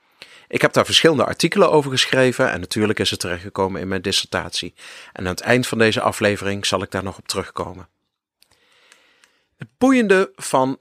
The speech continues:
Creooltalen is natuurlijk dat er een nieuwe taal gaat ontstaan. En het mooie is hier ook dat je dan, eh, terug kunt zien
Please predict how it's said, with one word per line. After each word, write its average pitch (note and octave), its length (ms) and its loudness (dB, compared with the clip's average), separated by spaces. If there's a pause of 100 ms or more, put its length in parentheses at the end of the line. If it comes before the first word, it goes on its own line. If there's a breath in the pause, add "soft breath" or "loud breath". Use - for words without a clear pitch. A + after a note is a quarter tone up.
Creooltalen A2+ 720 2
is G#2 100 -4
natuurlijk G#2+ 380 -8
dat - 180 -6
er G2 100 -6
een G#2 200 -6
nieuwe D#3+ 300 2
taal B2+ 280 4
gaat G#2+ 300 -2
ontstaan. E2+ 580 -4 (480)
En A2+ 100 -6
het G2 100 -6
mooie D#3 600 0 (140)
is - 220 -2
hier A#2 240 -2
ook G#2 220 -6
dat - 160 -6
je G#2 60 -12
dan, G2 260 -4 (680 loud breath)
eh, F2+ 260 -8 (720)
terug F3+ 280 2
kunt C#3 240 0
zien B2+ 340 -4